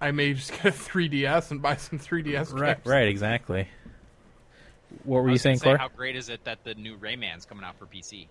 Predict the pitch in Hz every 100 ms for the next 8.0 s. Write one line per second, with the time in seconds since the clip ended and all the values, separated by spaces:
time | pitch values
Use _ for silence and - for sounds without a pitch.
0 | - 80 - _ 131 156 127 135 113 -
1 | - _ - 113 110 - - - 110 107
2 | - 101 95 - _ _ _ _ _ 104
3 | 107 135 139 139 117 - 104 104 98 104
4 | 98 90 92 90 - - - - - _
5 | - - 85 71 - - _ - - -
6 | 123 - 123 98 92 90 85 87 95 90
7 | 85 80 85 85 87 87 76 101 98